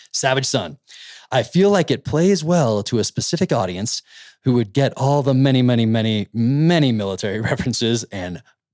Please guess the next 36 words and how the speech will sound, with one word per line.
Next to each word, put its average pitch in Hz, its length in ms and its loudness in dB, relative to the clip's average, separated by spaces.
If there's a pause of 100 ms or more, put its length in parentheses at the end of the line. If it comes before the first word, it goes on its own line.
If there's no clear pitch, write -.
(160)
na-, 95 260 -10
br-, 104 140 -6
name 117 480 0
brand 101 500 -4
drops. 78 580 -10 (360)
So 101 260 0
while 117 300 0
I 123 100 2
would 123 180 0
prefer 175 500 0
an 135 120 0 (100)
actual 143 720 -2
word 160 460 0
picture 107 560 -4
of 120 300 -6
the 135 80 -2
clothing, 87 520 -6
coffee, 104 520 -8
weapon, 101 580 -10
car, 85 380 -2
tank, 127 320 -2
helicopter, 151 420 2
et 139 80 -2
cetera, 117 380 0 (360)
just 135 220 -2
referencing 131 480 -2
the 101 60 -2
Black 135 240 0
Rifle 156 200 2
Coffee 175 320 2
Company 135 440 0 (260)
brings 143 220 0
its 143 160 -4
own 110 260 0
visual 90 400 -6
description, 80 760 -10